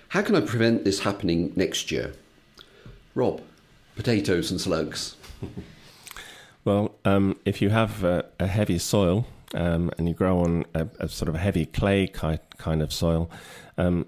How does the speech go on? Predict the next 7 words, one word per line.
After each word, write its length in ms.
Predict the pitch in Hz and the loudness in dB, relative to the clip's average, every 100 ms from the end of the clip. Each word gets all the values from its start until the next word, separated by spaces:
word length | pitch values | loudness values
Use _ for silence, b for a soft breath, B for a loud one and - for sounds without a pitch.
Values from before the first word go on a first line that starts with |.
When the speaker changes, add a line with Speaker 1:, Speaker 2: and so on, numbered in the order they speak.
| _ | _
Speaker 2:
that's 420 | 107 104 - - | -2 -2 -4 -4
a, 200 | 87 78 - - | -2 -2 -4 -8
a 60 | |
very, 500 | 92 95 90 85 80 - - | 0 2 4 2 0 -4 -4
um, 220 | 80 76 - _ _ | -2 -2 -8 _ _
a 120 | 67 | -6
p-, 340 | - _ - | -6 _ -6